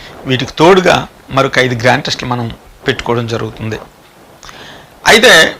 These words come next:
మీ డౌట్ ఏంటంటే, "సార్, ఇది అవుతుండగా మధ్యలో టెట్ గాని నోటిఫికేషన్ వస్తే మా పరిస్థితి ఏంటి?" అని అనుకుంటారు. నేనైతే టెట్ రాయమనే చెప్తాను. నూట పది వచ్చినా మీరు టెట్ రాయండి, నూట ఇరవై ఐదు దాటితేనే మీరు టెట్ రాయకుండా డిఎస్సి చదవండి.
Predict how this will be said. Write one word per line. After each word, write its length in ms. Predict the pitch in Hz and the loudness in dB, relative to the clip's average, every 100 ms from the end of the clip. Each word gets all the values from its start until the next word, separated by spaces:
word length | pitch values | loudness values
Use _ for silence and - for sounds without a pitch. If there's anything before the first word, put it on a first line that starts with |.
| - | -4
మీ 140 | 165 | 0
డౌట్ 300 | 143 170 196 | 4 2 4
ఏంటంటే, 320 | 226 190 185 | 0 0 0
"సార్, 200 | 165 180 | 2 2
ఇది 320 | 170 139 135 - | 2 0 -2 0
అవుతుండగా 540 | - 196 226 220 196 202 | 2 4 4 4 6 4
మధ్యలో 340 | 160 156 208 | 4 4 4
టెట్ 380 | 202 196 - - | 2 0 0 2
గాని 260 | 233 240 190 | 4 4 4
నోటిఫికేషన్ 420 | 190 202 220 - | 2 2 -2 -2
వస్తే 200 | 165 175 | -4 0
మా 80 | 151 | 0
పరిస్థితి 460 | 139 135 - 156 | 2 -2 -4 -4
ఏంటి?" 220 | 139 135 | -2 0
అని 100 | 165 - | -2 -2
అనుకుంటారు. 440 | 127 123 123 - - - - - - - - - | -6 -8 -10 -12 -16 -20 -20 -20 -18 -16 -16 -2
నేనైతే 380 | 156 175 202 226 | 2 4 4 4
టెట్ 320 | - 175 - | 2 0 4
రాయమనే 380 | 185 180 208 214 | 4 6 6 4
చెప్తాను. 460 | 190 170 - 120 - - | 2 0 0 -4 -4 -10
నూట 220 | 131 147 180 | -2 0 2
పది 220 | 180 185 | 2 2
వచ్చినా 240 | 180 208 | 2 2
మీరు 180 | 214 202 | 2 2
టెట్ 240 | 170 - | 0 0
రాయండి, 340 | 170 139 113 - - - - - | 2 2 0 -8 -16 -20 -18 -4
నూట 240 | 131 170 185 | 2 4 6
ఇరవై 220 | 185 190 | 4 6
ఐదు 200 | 185 156 | 4 4
దాటితేనే 500 | 165 160 170 220 240 | 2 2 4 4 4
మీరు 160 | 254 | 2
టెట్ 320 | 190 160 - 180 | 0 0 0 4
రాయకుండా 400 | 180 185 185 208 | 4 4 0 0
డిఎస్సి 400 | 165 160 160 160 | 2 2 0 0
చదవండి. 440 | 147 131 123 110 | 0 0 -2 -6